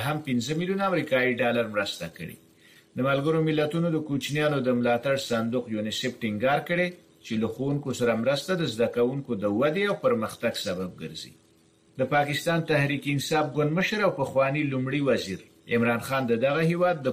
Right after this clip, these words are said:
پوځ د ویان او د استخباراتي ادارې مشر پر خبري غونډې نیوکې کړي. عمران خان د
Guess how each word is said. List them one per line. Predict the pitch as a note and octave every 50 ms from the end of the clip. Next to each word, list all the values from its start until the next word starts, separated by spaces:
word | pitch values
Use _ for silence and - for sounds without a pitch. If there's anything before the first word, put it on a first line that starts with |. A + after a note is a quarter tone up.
| -
پوځ | - C#3+ C#3+ C#3 C3 A2 F#2+ G#2
د | A2 G#2+ A2
ویان | A2+ A#2 B2+ D3 E3+ F#3 G#3
او | G#3+ G3
د | E3+ D#3+ C#3 A#2+
استخباراتي | - - B2 A2 A2 G#2+ A#2 A#2+ A#2+ B2 B2+ B2 - C#3 C3+
ادارې | B2+ B2 A2+ A2+ A2+ A#2+ B2 C3 B2+ B2+ B2
مشر | A#2+ - A#2+ G#2+ F#2 -
پر | G#2+ -
خبري | - - G#2+ G2+ G#2+ A2+ B2 C#3 C3
غونډې | D3 D#3+ E3 E3+ F#3 F#3+ E3+
نیوکې | C3+ A2+ G#2 G#2 G2 - - - - -
کړي. | E2+ D2+ C#2+ - - - _ _ _ _ - - - - - _ _ _ _ _ _ _ _ -
عمران | C3 C3+ C#3 C#3+ C#3 C3+
خان | B2 D#3 D#3 D#3
د | D3